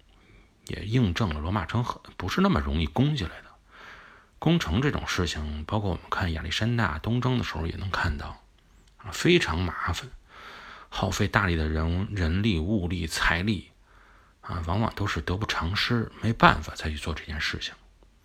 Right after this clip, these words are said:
那么像这种远征军啊，他最希望的是说能够与本土军在野战中啊进行一场决战，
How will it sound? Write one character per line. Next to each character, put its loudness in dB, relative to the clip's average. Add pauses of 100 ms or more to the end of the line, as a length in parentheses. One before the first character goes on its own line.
(300)
那 -2
么 0
像 4
这 2
种 2
远 -2
征 0
军 -2
啊， -8 (800)
他 0
最 4
希 2
望 -2
的 -8
是 0
说 0
能 -2
够 2
与 -6
本 0
土 -4
军 -2 (680)
在 -2
野 -6
战 6
中 0 (180)
啊 -6
进 2
行 0
一 2
场 -4
决 -4
战， 2